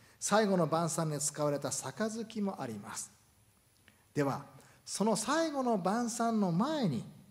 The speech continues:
イエス様が弟子たちの足を洗うために使われたタオルとたらいはありますか？」すると案内の人はこう答えたのです。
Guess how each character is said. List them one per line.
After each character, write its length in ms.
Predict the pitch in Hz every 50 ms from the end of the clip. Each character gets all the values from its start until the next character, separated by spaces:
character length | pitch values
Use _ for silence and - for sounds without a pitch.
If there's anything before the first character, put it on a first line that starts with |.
| - _ _ _
イ 100 | - 139
エ 80 | 147 147
ス 160 | 151 - -
様 240 | 151 139 135 131 131
が 220 | 127 147 165 185 - - - - - -
弟 120 | 170 175 180
子 180 | 175 - -
た 120 | - 311 302
ち 140 | - - 277
の 140 | 277 262
足 240 | 254 214 - - 247
を 220 | 226 214 185 - 147
洗 280 | 151 185 233 262 269
う 100 | 262 240
た 180 | - 226 233 240
め 120 | 247 254
に 140 | 240 202 170
使 300 | - - - - 165 151
わ 120 | 147 139
れ 80 | 135 127
た 200 | 131 - 113 - - - - - - - _ _ _ _
タ 220 | - - - 165 160
オ 100 | 151 139
ル 140 | 131 123 120
と 340 | - - 156 180 - - - - - - -
た 180 | - - 131 131
ら 200 | 156 175 196 214
い 100 | 202 196
は 240 | 208 220 233 220 - - - -
あ 100 | - 113
り 100 | 117 120
ま 140 | 131 156 175
す 120 | 175 -
か？」 240 | - - 156 190 - - - - _ _ _ _ _ _ _ _ _ _ _ _ _ _ _ _ _ _ _ _ _ _ _ _ _ _ _ _ _ -
す 160 | - - 135
る 100 | 131 131
と 300 | - 160 160 170 - - -
案 180 | 135 135 131
内 160 | 127 131 117
の 80 | 120 113
人 160 | - - -
は 60 | -
こ 240 | - - - 196 214 -
う 60 | -
答 240 | 208 208 - 180 165
え 40 |
た 120 | 156 - 104
の 100 | 98 -
で 140 | - - -
す。 140 | - -